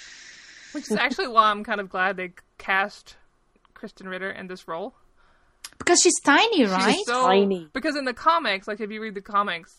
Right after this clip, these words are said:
Speaker 1: they're, the size differential is just hilarious. <laughs> It's hilarious. So I'm
Speaker 3: <laughs>
Speaker 1: actually, I mean, I would really like to start seeing in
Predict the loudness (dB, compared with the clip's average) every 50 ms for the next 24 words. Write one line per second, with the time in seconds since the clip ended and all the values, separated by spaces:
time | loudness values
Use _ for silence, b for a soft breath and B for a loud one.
0 | _ -20 _ _ -18 -10 -4 -2 0 2 2 2 0 0 -2 -4 -4 -4 -2 2
1 | 4 6 6 6 2 -2 -6 -10 -8 -8 -10 -10 -8 -8 -8 -6 -6 -8 -10 -12
2 | -18 _ _ -12 -12 -12 _ _ _ -20 -18 -16 -14 -12 -10 -10 -8 -8 -8 -8
3 | -10 -10 -10 -12 -12 -14 _ _ -14 -14 -14 -14 -14 -14 -12 -12 -10 -10 -4 -4
4 | -4 -4 -4 -6 -6 -4 -4 -6 -6 _ -20 -20 -20 _ B B B B -6 2
5 | 2 2 2 2 -2 -2 -2 -4 -4 -4 -8 -8 -8 -12 -12 -14 b b b b
6 | b -8 -6 -6 -6 -4 -4 -4 -4 -6 -8 -12 -12 -8 -8 -6 -6 -6 -8 -8
7 | -10 -12 -8 -8 -10 -10 -10 -12 -10 -10 -8 -10 -10 -12 -12 -14 -14 -16 _ _
8 | _ -14 -14 -12 -12 -14 -16 -20 -20